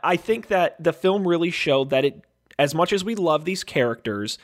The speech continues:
the film can go on without them, and eventually you do have to retire them. Now, do characters have to die? No, not necessarily. And, uh,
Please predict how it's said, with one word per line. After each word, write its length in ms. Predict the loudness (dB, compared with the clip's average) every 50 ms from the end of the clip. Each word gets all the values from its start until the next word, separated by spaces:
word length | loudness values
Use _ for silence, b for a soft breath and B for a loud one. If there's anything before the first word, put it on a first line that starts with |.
| b b b b b b b b b b b _
the 100 | -2 -2
film 520 | -2 -2 -2 0 2 4 4 2 2 0
can 200 | -2 -2 -2 0 0
go 160 | 0 0 0
on 400 | 0 0 0 0 0 0 -2 -2
without 500 | -2 -2 -2 0 2 2 2 2 0 -2
them, 160 | -4 -4 -4
and 100 | -4 -6
eventually 560 | -4 -2 -2 -2 -2 -2 -4 -4 -2 -2 -2
you 140 | -2 -2 -4
do 380 | -6 -4 -2 0 0 0 0 -2
have 360 | -4 -4 -4 -4 -4 -6 -6
to 80 | -6 -4
retire 500 | -4 -6 -6 -6 -2 0 0 2 2 0
them. 200 | 0 0 -2 0
Now, 160 | 0 0 0
do 180 | -2 -4 -10
characters 320 | -4 -2 -2 0 0 0 0
have 120 | 0 0
to 80 | 0 -2
die? 420 | 0 2 4 4 6 4 4 2
No, 340 | 0 -2 -4 -4 -4 -4 -4
not 220 | -4 -2 -2 -2
necessarily. 800 | -2 -2 -4 -4 -6 -4 -2 -2 0 0 -2 -4 -4 -2 0 0
And, 120 | 0 0 -2
uh, 220 | -6 -10 -10 -10